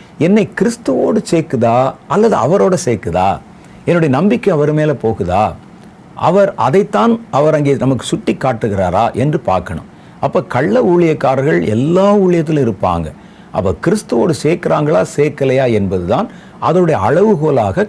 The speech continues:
காட்டப்படுகிறது. அதனால நீங்க ரொம்ப கவனமா இருக்கணும். ஒரு சர்ச்சுக்கு போறீங்களா, அந்த சர்ச்சில் சொல்லப்படுகிற காரியங்கள் அது கர்த்தரோடு உங்களை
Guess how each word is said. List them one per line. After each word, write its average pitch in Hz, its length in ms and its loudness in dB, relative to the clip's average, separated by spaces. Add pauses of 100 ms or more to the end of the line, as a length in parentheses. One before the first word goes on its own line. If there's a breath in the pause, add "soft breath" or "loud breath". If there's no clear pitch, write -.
காட்டப்படுகிறது. 95 680 -2 (220 loud breath)
அதனால 127 360 0
நீங்க 131 180 2
ரொம்ப 170 320 2
கவனமா 139 540 0
இருக்கணும். 95 240 -4
ஒரு 85 140 -8
சர்ச்சுக்கு 135 400 -2
போறீங்களா, 123 340 0 (340 loud breath)
அந்த 101 240 0
சர்ச்சில் 180 500 0
சொல்லப்படுகிற 131 640 -2
காரியங்கள் 90 640 -2 (140)
அது 135 300 0
கர்த்தரோடு 202 520 2
உங்களை 139 220 2